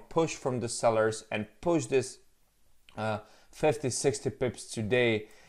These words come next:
uh, until it hit my targets once, so that I can trail my stop loss and finally break even. I also made two euros, nice two euros on a swap,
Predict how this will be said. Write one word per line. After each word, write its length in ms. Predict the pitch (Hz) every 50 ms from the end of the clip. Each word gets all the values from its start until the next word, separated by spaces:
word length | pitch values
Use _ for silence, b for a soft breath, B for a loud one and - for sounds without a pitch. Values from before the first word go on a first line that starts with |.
| b b b b
uh, 440 | - 110 107 107 107 104 104 - - -
until 360 | 113 117 113 - - 117 107
it 140 | 110 104 -
hit 260 | - 131 117 - - -
my 100 | 104 104
targets 640 | - - - 110 110 107 101 98 98 - - - -
once, 320 | 107 107 104 101 95 92 -
so 60 | 101
that 100 | 98 98
I 40 | 98
can 180 | - - 98 92
trail 280 | - - - 131 127
my 180 | 120 113 110 107
stop 480 | - - - 117 107 104 101 - -
loss 400 | 104 101 98 98 98 98 - - - b b b b b b
and 220 | b 107 107 104 - -
finally 640 | - - - 113 107 107 104 101 98 101 98 - -
break 460 | - 98 87 110 101 98 95 - - 110
even. 240 | 104 92 92 87
I 40 | 92
also 340 | 107 127 147 156 151 - 139
made 360 | 127 123 123 123 117 104 107 b b b b b b b
two 200 | - - 160 151
euros, 680 | 139 135 135 135 131 123 120 117 117 110 - - - -
nice 340 | 117 117 120 123 120 120 -
two 60 | 127
euros 420 | 120 110 110 120 113 113 107 -
on 100 | 107 101
a 60 | 101 -
swap, 580 | - - - 120 123 120 120 - - - -